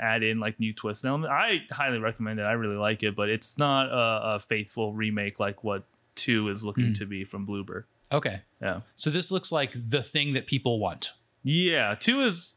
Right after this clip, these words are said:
Speaker 1: two is usually regarded as, like, the best one in the series.
Speaker 2: Cool.
Speaker 1: Yeah.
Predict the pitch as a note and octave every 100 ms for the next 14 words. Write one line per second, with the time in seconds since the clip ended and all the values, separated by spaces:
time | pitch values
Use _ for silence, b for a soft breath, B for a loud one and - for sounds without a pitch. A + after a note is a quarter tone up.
0 | - C4+ C#4+ E3+ C3 A#2+ A#2+ A2 G#2+ G#2+
1 | G#2+ G#2+ G#2 G#2 G#2 G2+ G2+ F#2+ F#2 -
2 | G#2 G2 F#2+ - G2+ F#2+ G2 - _ _
3 | C#3+ E3+ - F#2